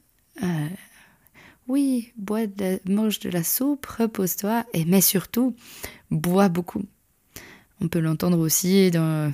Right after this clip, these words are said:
boire ou conduire, il faut choisir. Euh, mais on va pas aller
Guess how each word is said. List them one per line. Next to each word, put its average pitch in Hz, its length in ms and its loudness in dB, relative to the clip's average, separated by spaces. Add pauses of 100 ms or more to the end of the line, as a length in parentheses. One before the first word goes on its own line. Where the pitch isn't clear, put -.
(140)
boire 175 360 6
ou 170 80 6
conduire, 175 560 4 (100)
il 175 120 0
faut 165 180 -2
choisir. 165 480 4 (1400)
Euh, 156 140 2 (120)
mais 156 180 -4 (220)
on 175 80 -4
va 170 140 2
pas 202 160 4
aller 180 300 4